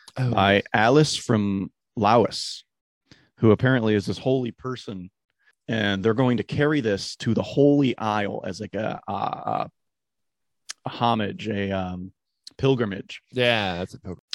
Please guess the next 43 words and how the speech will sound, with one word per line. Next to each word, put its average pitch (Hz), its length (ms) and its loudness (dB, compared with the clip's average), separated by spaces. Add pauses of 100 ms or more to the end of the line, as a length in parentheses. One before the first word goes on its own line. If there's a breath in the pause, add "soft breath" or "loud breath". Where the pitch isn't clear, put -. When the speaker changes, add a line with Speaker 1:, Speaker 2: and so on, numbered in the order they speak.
Speaker 2:
Edward 143 300 4
doesn't 101 260 0
know 160 140 0
about - 300 -6
this, - 260 -14
and 104 80 -6
he 107 80 -2
walks 107 340 0
in 107 160 -2
while 98 100 -4
she's 101 220 -10
doing 147 260 6
all 135 120 6
this. - 480 -2 (640)
This - 140 -6
is 147 100 0
kinda 131 180 2
cool 117 320 4
because 101 320 0
it 98 80 -4
shows 110 320 2
Edward 104 340 0
is 123 140 -2
smart. 120 420 -6 (540)
He 104 160 -10
does 101 460 -4 (600)
consider 107 420 0
all 104 160 4
things, 101 680 -6 (540)
um, 95 260 -4
as 92 100 -8
a 101 60 -12
king 156 280 0
should. 107 460 0 (280)
Speaker 1:
Mm. 92 280 -12 (480)
Speaker 2:
And 101 180 0
in 101 120 -2
front 139 240 4
of 104 240 2
the 101 340 2
Alice, 113 640 0
he's 107 200 -8
like, 98 220 -4